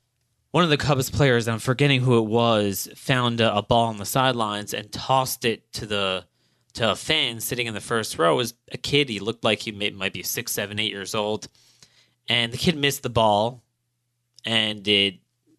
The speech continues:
rolled under a seat, and this grown adult who was sitting under the, who was sitting behind him, uh, you know, r-, just lunged for it, grabbed it, and triumphantly paraded it around li-, li-, like,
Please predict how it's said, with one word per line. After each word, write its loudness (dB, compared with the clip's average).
rolled 2
under 0
a -2
seat, -4
and -4
this -2
grown -4
adult 0
who -4
was -2
sitting 2
under 0
the, -2
who -4
was -4
sitting -2
behind 2
him, -2
uh, 2
you -6
know, -8
r-, -14
just -8
lunged 0
for 2
it, 2
grabbed 2
it, 0
and -20
triumphantly 0
paraded 2
it 0
around 2
li-, -6
li-, 0
like, 0